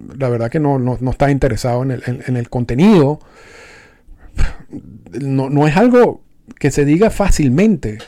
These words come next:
y, y son varios dueños de equipo que lo están diciendo. Y eso viene amarrado al único tema, al único tema,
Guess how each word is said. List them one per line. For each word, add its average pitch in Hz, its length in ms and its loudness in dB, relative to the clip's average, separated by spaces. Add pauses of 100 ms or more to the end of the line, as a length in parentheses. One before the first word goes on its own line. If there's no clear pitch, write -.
(120)
y, 135 340 -2
y 127 60 2
son 151 260 0
varios 180 380 2
dueños 143 240 -2
de 131 60 0
equipo 127 240 -4
que 127 100 -2
lo 113 60 -2
están 120 200 -4
diciendo. 117 440 -4 (1800)
Y 233 220 4
eso 247 220 2
viene 202 440 2 (420)
amarrado 139 720 2 (1400)
al 151 180 2
único 214 380 4
tema, 139 440 -2 (1400)
al - 200 -4
único 139 460 0
tema, 107 400 -4